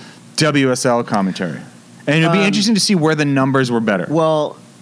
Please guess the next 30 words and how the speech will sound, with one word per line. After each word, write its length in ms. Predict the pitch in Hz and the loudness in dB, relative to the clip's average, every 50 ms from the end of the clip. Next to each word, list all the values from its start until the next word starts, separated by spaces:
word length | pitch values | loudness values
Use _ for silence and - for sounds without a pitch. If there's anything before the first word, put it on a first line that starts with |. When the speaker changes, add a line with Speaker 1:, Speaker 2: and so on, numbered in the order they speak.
| - - - | -20 -14 -6
Speaker 2:
the 120 | 131 147 | -6 -6
problem 520 | 139 - - 175 170 170 170 170 165 151 143 | -4 -2 0 0 2 2 0 0 -2 -2 0
there 240 | 139 135 135 135 135 | 0 0 2 0 0
is 320 | 131 127 127 120 110 127 | 0 0 -2 -2 -4 -4
obviously 380 | - 123 131 131 135 131 - 131 | -2 0 0 0 -2 -2 -2 -4
W 320 | 110 127 123 123 127 131 | -2 0 0 0 0 -2
S 140 | 127 117 - | -2 -2 -2
L 180 | 123 117 117 117 | -2 0 0 0
has 120 | 117 107 | -2 -4
proprietary 840 | - - - - - - - 123 120 120 117 - - - 123 117 113 | -6 -8 -10 -10 -8 -4 -2 0 0 0 -2 -4 -4 -2 -2 0 0
rights 480 | 107 101 107 110 110 123 131 127 - - | 0 0 0 0 0 -2 -4 -6 -8 -4
on 260 | - 107 113 110 110 | -2 -2 0 0 0
the 60 | 107 | -2
broadcast, 600 | 87 110 110 107 113 123 123 - 139 135 143 139 - | 0 0 0 0 0 -2 -2 0 0 0 0 -2 -2
so 80 | - | -2
you 240 | 123 120 120 127 131 | -2 0 0 -2 -4
can't 320 | 131 - - 139 139 117 110 | -2 -2 -2 -2 -2 -2 -2
just 300 | - 135 123 113 - - | -2 -2 -2 -2 -2 -4
show 560 | - - - - - 131 123 120 123 127 131 | -4 -4 -2 -2 0 0 0 0 0 0 0
the 100 | 135 127 | -2 -2
broadcast. 800 | 104 - 107 107 113 123 120 143 135 131 139 143 156 151 - - | -2 0 0 0 0 0 0 -2 0 0 0 -2 -2 -4 -4 -2
Well, 220 | 170 190 - - | -2 -2 -2 -2
no, 160 | 226 320 311 | -2 -2 0
you've 220 | 202 175 190 190 165 | 0 0 -2 -2 0
got, 280 | 233 226 214 208 - - - - - | 0 0 0 -2 -4 -8 -12 -6 -4
you've 160 | 165 175 170 | -4 0 0
got 220 | 208 190 165 - 147 135 - - - - | 0 0 0 -2 -6 -12 -14 -20 -10 -2
Beach 340 | - 180 202 214 202 - - | 0 0 0 0 -2 -4 -2
Grit 340 | - 165 151 147 156 - - | 0 2 2 2 0 -2 -2
who 420 | 143 151 156 147 143 139 139 131 | 0 0 2 2 2 0 0 -2